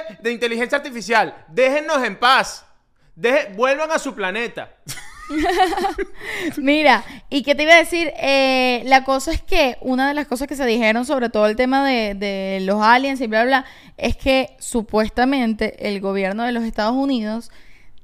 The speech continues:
Speaker 2: sabe de esto y tiene posesión de cosas alienígenas desde los años treinta.
Speaker 1: Desde mil novecientos treinta, eh, yo también, eh, vi esta información que dice que la agencia de ingeniería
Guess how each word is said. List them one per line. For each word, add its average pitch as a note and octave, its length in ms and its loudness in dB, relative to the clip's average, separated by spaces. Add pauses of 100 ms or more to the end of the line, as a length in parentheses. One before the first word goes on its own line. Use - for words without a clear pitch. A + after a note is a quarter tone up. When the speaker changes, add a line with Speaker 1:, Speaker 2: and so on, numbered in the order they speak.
(360)
Speaker 2:
sabe C#4 480 10
de A#3+ 180 4
esto A#3+ 380 -2
y A#3 280 -4
tiene A#3 360 -4
posesión A#3+ 800 -4
de D4 200 -2
cosas C#4 540 -2
alienígenas C4+ 760 0
desde A#3+ 300 0
los A3 160 -4
años C4+ 240 -4
treinta. B3 560 -4 (100)
Speaker 1:
Desde C#3+ 200 2
mil C#3+ 120 4
novecientos D#3 460 4
treinta, F3 560 4
eh, C3+ 360 4
yo B2+ 120 0
también, D3 520 0
eh, A#2 720 0
vi B2 140 0
esta B2+ 140 -6
información D#3 600 -2 (580)
que D3 140 2
dice C#3 460 2
que D#3+ 400 4
la C#3+ 260 4
agencia D3 640 -2
de E3+ 280 2
ingeniería C#3 1600 -2